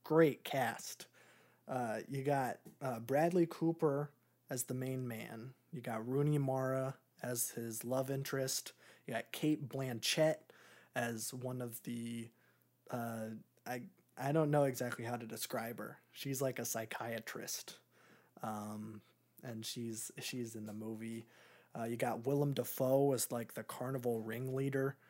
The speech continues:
Uh, oh, frick. There's, there's some other people, too.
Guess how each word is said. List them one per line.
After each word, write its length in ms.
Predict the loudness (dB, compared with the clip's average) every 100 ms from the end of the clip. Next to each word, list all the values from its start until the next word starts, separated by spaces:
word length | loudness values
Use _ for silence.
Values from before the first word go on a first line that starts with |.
| -20 -20 -20 _ _
Uh, 600 | -4 -2 -2 -2 -4 -4 -6 -12 -20 -20 _ _ _ _ _ -14
oh, 60 | -10
frick. 420 | -8 -6 -6 -6
There's, 300 | -4 -4 -2
there's 240 | -4 -2 -2
some 160 | -2
other 180 | -2 -4
people, 280 | -4 -6 -4
too. 400 | -4 -4 -4 -8